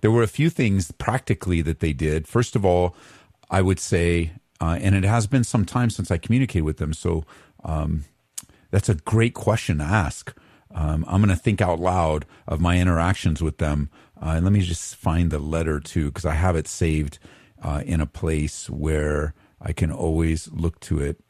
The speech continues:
And, of course, I don't see it here. But, um, the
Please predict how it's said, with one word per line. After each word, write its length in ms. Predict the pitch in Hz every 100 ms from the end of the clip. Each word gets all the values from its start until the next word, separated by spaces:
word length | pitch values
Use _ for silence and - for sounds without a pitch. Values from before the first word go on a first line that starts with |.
| _
And, 440 | - 76 76 73 76
of 160 | 78
course, 340 | - 82 80 -
I 60 |
don't 240 | 71 73 69
see 220 | - 69
it 120 | 65
here. 180 | 76 71
But, 240 | - 73 - _ _ - - - - -
um, 480 | 80 78 73 73 76 73 _ _
the 500 | 82 98 87 80 73